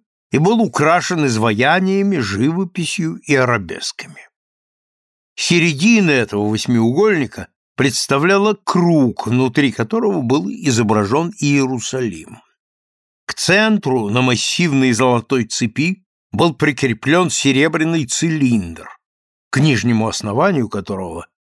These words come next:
были привешены маленькие серебряные лампадки с разноцветными стеклами, подобные тем, которыми был уставлен карниз гостиной.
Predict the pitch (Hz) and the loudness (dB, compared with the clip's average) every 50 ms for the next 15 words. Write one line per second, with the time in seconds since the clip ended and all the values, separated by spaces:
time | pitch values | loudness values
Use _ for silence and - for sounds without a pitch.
0 | _ _ - 107 117 156 160 147 120 131 127 127 127 147 156 127 - 147 139 127 | _ _ -4 0 2 2 2 0 0 0 0 2 2 2 2 0 0 0 0 2
1 | 117 110 113 127 147 156 151 139 131 - 151 135 117 - - 131 123 123 127 127 | 2 2 2 2 0 0 -2 -4 -6 -4 -4 -4 -2 -2 -2 0 0 2 2 0
2 | 131 135 131 131 131 135 135 135 131 143 139 127 120 - 135 131 95 85 - _ | 0 0 0 0 2 2 2 2 2 0 -2 -2 -2 0 0 0 0 -2 -6 _
3 | - - 92 - _ _ _ _ - - - 135 113 107 95 113 117 107 - - | -14 -12 -12 -12 _ _ _ _ -6 -2 0 0 0 0 0 0 -2 -2 -2 -2
4 | 117 107 101 - - 113 113 110 104 - - - - 113 87 - - - - - | -2 -2 -2 -2 -2 0 0 0 0 -2 -4 -6 -6 -6 -6 -8 -12 -14 -14 -14
5 | - - - 101 - - _ _ _ _ _ - 127 117 110 110 104 110 113 117 | -12 -12 -14 -14 -14 -18 _ _ _ _ _ -2 0 0 0 0 0 0 0 0
6 | 117 110 - 220 226 - - 143 131 - 151 143 139 131 131 131 127 110 123 127 | 0 0 0 0 0 0 0 0 0 0 2 2 2 2 2 2 0 2 0 2
7 | 113 120 117 - - - 170 165 147 131 131 123 107 - - 139 139 131 135 127 | 2 0 0 -2 -2 -4 -4 -2 -2 -2 -2 -2 -2 -2 -2 -2 -2 0 0 0
8 | 120 110 104 107 113 131 123 127 - - - - - - - - - | 0 0 -2 -2 -2 -2 -2 -2 -4 -12 -14 -16 -20 -20 -20 -20 -20